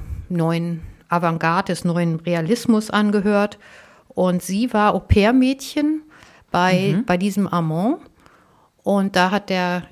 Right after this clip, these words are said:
Speaker 1: Yves Klein sie kennengelernt und dann haben die sich lieben gelernt und relativ schnell geheiratet. Und sie ist dann schwanger geworden und leider ist dann im sechsten Monat ist dann Yves Klein plötzlich verstorben.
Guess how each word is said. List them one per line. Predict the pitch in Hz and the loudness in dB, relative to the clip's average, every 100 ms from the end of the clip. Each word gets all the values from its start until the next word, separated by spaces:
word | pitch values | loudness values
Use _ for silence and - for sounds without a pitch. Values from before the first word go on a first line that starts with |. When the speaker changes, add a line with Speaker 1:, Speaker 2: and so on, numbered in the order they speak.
| - | -14
Speaker 1:
Yves | 196 - | -12 -10
Klein | - 180 175 175 | -2 0 0 -4
sie | 165 | -6
kennengelernt | 214 233 240 226 208 208 214 | -2 0 2 2 2 0 -4
und | - 175 | -6 -6
dann | 170 165 | -4 -4
haben | 175 | -4
die | 175 175 | -6 -6
sich | 175 - - | -8 -8 -6
lieben | 214 208 | -2 -2
gelernt | 190 180 175 175 175 | -2 -2 -2 -4 -6
und | 175 160 - - - - | -6 -8 -10 -20 -20 -10
relativ | 165 165 165 180 - | -6 -6 -6 -10 -10
schnell | - 170 170 | -6 -2 -2
geheiratet. | 170 147 170 220 247 254 254 254 - - - - - _ - | -4 -4 -2 0 -2 -2 -6 -6 -12 -20 -20 -20 -20 _ -16
Und | - 185 180 | -4 -2 -2
sie | 175 | -4
ist | 190 - | -4 -2
dann | 180 | -4
schwanger | - 185 214 220 | -2 0 0 2
geworden | 214 196 202 208 | 0 2 2 2
und | 175 - | 0 -2
leider | 165 175 190 | 0 0 0
ist | 180 - 185 | -2 -6 -4
dann | 175 170 | -4 -4
im | 170 175 | -6 -6
sechsten | 175 - - | -6 -8 -4
Monat | 185 170 165 | -2 -2 -4
ist | 165 - | -6 -8
dann | 170 165 | -6 -6
Yves | 165 - | -8 -8
Klein | 170 160 165 | -6 -4 -4
plötzlich | 170 165 - 160 - - | -8 -10 -10 -12 -10 -6
verstorben. | 160 - 147 135 135 | -4 -4 -2 -2 -4